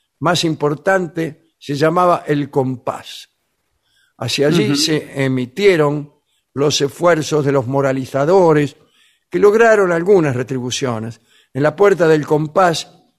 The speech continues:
Speaker 1: el arzobispo Pedro de Castro ordenó levantar un crucifijo con el ánimo de espantar a los devotos. Luego, logró que el lugar se cerrara en las fiestas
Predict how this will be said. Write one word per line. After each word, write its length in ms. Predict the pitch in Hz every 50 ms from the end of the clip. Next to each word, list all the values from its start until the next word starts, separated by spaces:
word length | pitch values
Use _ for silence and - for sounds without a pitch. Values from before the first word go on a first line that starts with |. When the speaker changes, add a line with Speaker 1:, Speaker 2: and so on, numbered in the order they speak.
| _ -
Speaker 1:
el 140 | 139 131 143
arzobispo 840 | 143 139 123 - 151 156 185 190 - - - - 151 139 - _
Pedro 380 | - 202 202 196 175 170 156 156
de 140 | 147 147 143
Castro 720 | - 214 190 170 - - - - 139 143 131 120 - _ _ _ _ _ _ _ _
ordenó 400 | - 135 151 156 160 170 185 202
levantar 480 | 202 190 175 170 165 165 151 185 185 180
un 120 | 170 160
crucifijo 880 | 131 - 160 156 - 165 156 - 185 185 160 - - 135 131 117 107 _ _ _ _ _ _ _ _
con 180 | - 127 131
el 140 | 147 147 151
ánimo 360 | 175 185 180 165 165 156 151
de 100 | 151 147
espantar 600 | 139 - - - 139 143 143 123 - 160 156 151
a 60 | 147 139
los 160 | 135 127 117
devotos. 640 | 127 127 127 123 113 110 _ - 123 117 - _ _ _ _ _ _ _ _ _ _ _ _ _ _ _ _
Luego, 680 | - 123 147 175 185 180 170 165 156 147 - - _ _ _ _ _ _ _ _ _ _ _
logró 360 | - 131 143 151 185 202 180
que 80 | 160 175
el 80 | 165 160
lugar 280 | 165 170 185 185 170
se 140 | - - 160
cerrara 640 | 143 - 156 151 147 160 185 196 202 202 190 180
en 80 | 175 165
las 140 | 160 156 -
fiestas 680 | - 214 220 202 156 - - - 160 151 135 - -